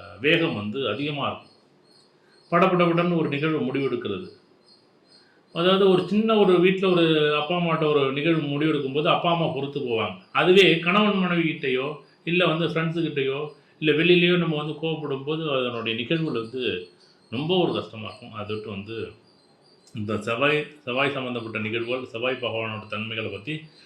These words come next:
இன்னும் அடுத்தடுத்த வீடியோவில் நிறைய விஷயங்கள் பேசுவோம். கண்டிப்பா வந்து, அ, அட்சய இலக்கண பദ്ധதி ஜோதிட முறையில வந்து செவ்வாய் தோஷத்தை பார்த்து பயப்பட வேண்டிய அவசியம் இல்ல. அ,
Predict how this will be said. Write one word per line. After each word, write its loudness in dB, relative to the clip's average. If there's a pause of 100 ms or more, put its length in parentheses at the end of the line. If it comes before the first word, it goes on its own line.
(140)
இன்னும் 2
அடுத்தடுத்த 0
வீடியோவில் -2
நிறைய -4
விஷயங்கள் -10
பேசுவோம். -16
கண்டிப்பா -8
வந்து, -12 (540)
அ, -12
அட்சய 2
இலக்கண 4
பദ്ധதி -2
ஜோதிட -4
முறையில -4
வந்து -6 (100)
செவ்வாய் -4
தோஷத்தை -6
பார்த்து -6 (140)
பயப்பட -8
வேண்டிய -4
அவசியம் -6
இல்ல. -6 (360)
அ, -10